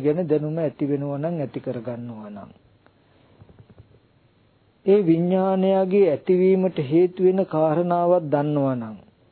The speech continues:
විඥානය නිරුද්ධ වෙන්නේ කුමන ධර්මයක් නිරුද්ධ වුණාමද කියන කාරණාවත් වැටහෙනවා නම්, ඒ වගේම මේ විඥානය නිරෝධ කරන ප්‍රතිපදාවත්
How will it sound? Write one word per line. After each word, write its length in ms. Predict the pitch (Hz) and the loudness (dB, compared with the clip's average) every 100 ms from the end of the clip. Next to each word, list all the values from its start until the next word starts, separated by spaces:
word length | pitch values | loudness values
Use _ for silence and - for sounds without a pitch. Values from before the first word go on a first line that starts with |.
| _ _ _ _ _ _ - | _ _ _ _ _ _ -8
විඥානය 640 | 143 160 165 170 170 170 170 | -4 0 0 0 0 0 0
නිරුද්ධ 440 | 147 139 165 165 165 | 0 0 0 0 0
වෙන්නේ 360 | 151 151 165 175 | 2 0 -2 -4
කුමන 280 | 147 156 165 | -4 -4 -4
ධර්මයක් 540 | 160 165 160 165 151 | -4 -6 -4 -4 -4
නිරුද්ධ 420 | 151 139 156 160 | -6 -4 -4 0
වුණාමද 560 | 165 156 135 147 147 143 | 0 0 -2 -4 -4 -6
කියන 260 | 139 151 147 | -4 -4 -4
කාරණාවත් 760 | 143 139 139 143 139 139 143 147 | -2 0 0 -2 -2 0 0 -2
වැටහෙනවා 580 | 139 131 135 131 131 131 | -4 -4 -4 -4 -4 -6
නම්, 240 | 127 123 110 - _ _ _ _ _ _ _ _ _ _ _ _ _ _ _ _ _ - | -6 -8 -10 -18 _ _ _ _ _ _ _ _ _ _ _ _ _ _ _ _ _ 0
ඒ 120 | 156 | 4
වගේම 480 | 156 147 151 156 165 214 277 - _ _ _ _ _ _ _ _ _ _ _ | 4 4 2 2 2 -2 -4 -12 _ _ _ _ _ _ _ _ _ _ _
මේ 260 | 143 156 | -4 -2
විඥානය 600 | 139 139 151 156 156 156 156 | 0 -2 0 0 0 0 -2
නිරෝධ 440 | 139 135 151 151 | -2 0 0 0
කරන 340 | 151 143 151 156 | -2 -4 -4 -4
ප්‍රතිපදාවත් 880 | 147 131 151 147 143 143 143 151 | -4 -4 -2 -2 0 2 2 0